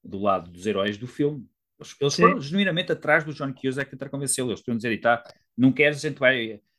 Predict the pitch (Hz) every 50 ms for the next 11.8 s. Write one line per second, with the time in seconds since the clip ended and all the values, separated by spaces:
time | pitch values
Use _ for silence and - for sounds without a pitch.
0 | _ _ _ 123 131 139 147 160 156 143 147 135 147 151 143 123 147 135 127 123
1 | 117 110 104 98 98 95 104 120 123 127 123 123 - - 123 107 117 113 110 -
2 | 117 107 101 101 101 101 92 - - 90 85 85 85 - - 78 82 - _ _
3 | _ _ _ _ _ _ _ _ - - 87 85 85 80 76 73 73 117 156 143
4 | 139 160 269 277 - - - - 101 95 98 - - 110 127 127 - 135 123 -
5 | 156 139 113 - 127 123 117 127 127 123 - - 147 139 151 156 175 202 190 202
6 | _ _ _ _ _ _ _ _ _ _ - 175 170 - 156 - - _ _ -
7 | - - - _ - 147 156 147 175 208 202 208 214 202 208 190 - - 120 120
8 | 123 131 135 131 - 147 143 135 123 131 127 123 - 127 120 117 107 120 117 110
9 | 107 107 101 90 90 87 85 85 - 104 101 _ _ _ - 117 113 117 123 131
10 | 120 120 - - 147 131 131 143 120 127 120 107 104 107 107 107 104 104 101 -
11 | - 98 92 - - - 87 85 - - - - 76 78 -